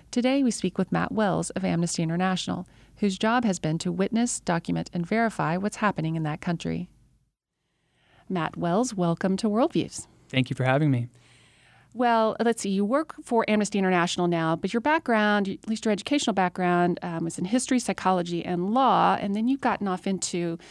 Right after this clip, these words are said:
Speaker 1: human rights. You actually study and, um, and engage on issues of mass human rights violations along the lines of atrocities, um,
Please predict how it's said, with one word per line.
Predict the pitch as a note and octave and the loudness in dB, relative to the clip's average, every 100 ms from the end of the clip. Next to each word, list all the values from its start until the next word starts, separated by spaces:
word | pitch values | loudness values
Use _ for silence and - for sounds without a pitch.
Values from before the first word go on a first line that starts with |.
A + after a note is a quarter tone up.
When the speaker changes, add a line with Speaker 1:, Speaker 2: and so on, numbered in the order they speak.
| - - - - | -20 -20 -20 -6
Speaker 1:
human | - A3+ G3 F#3 | 0 2 4 2
rights. | A3 B3 F3 E3+ - - - | 2 4 4 0 -6 -18 -6
You | G3 | -2
actually | G3 - G#3 F#3+ F#3 - - | 0 -2 -2 0 0 -4 -10
study | - - F3+ F3 F3+ F3+ | -8 -2 0 2 0 0
and, | F3+ F3 F3 E3 - | 0 2 0 -2 -6
um, | F3 E3 E3+ - - | -6 -2 -4 -6 -8
and | - F#3 F3 - - | -6 -6 -8 -14 -4
engage | G3+ F3+ G3 G3 G3+ F3+ - | -2 2 4 4 4 0 0
on | F#3 F3+ - | 0 0 -2
issues | G3+ G#3 F#3+ | -2 -2 -2
of | - E3+ - - | -2 -4 -6 -6
mass | F3 F#3 G#3+ A#3 | -2 2 2 0
human | - - G3+ F#3 | -4 -2 0 2
rights | F3+ F3 E3 | 2 2 0
violations | - E3+ E3+ E3+ E3+ F3+ F3 E3+ - - - - | -2 0 2 2 2 2 2 0 -4 -16 -16 0
along | G3 F#3+ | 4 6
the | F3+ | 6
lines | F3+ F3 | 6 4
of | F3 E3+ | 4 0
atrocities, | - - F3 E3 - D#3+ E3 G#3+ - - - - - | -4 0 0 2 0 0 0 -2 -6 -16 -16 -16 -2
um, | G3 F#3+ F#3+ F#3 | 2 4 6 4